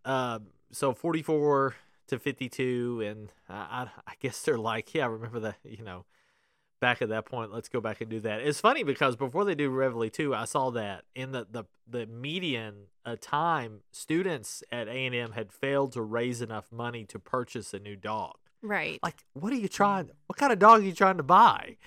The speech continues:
Speaker 1: And who doesn't have the money to buy a dog, like, combining together? Seems a little ridiculous.
Speaker 2: Well, I mean, this was the brown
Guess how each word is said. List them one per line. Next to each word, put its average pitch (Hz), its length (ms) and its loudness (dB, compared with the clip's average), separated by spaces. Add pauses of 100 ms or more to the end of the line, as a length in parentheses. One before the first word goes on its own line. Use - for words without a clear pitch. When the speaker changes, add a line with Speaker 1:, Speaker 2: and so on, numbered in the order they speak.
(260)
Speaker 1:
And 165 200 2
who 262 260 2
doesn't 214 300 6
have 202 160 6
the 185 60 0
money 202 200 4
to 170 80 2
buy 185 200 8
a - 20 0
dog, 156 500 8 (520)
like, 156 160 0 (200)
combining 180 480 4
together? 147 600 -2 (280)
Seems 214 240 -6
a 180 40 0
little 190 120 2
ridiculous. 165 640 -4
Speaker 2:
Well, 277 200 -2
I 269 120 0
mean, 269 420 0 (300)
this 247 260 -2
was 262 380 2
the 233 160 0
brown 233 800 0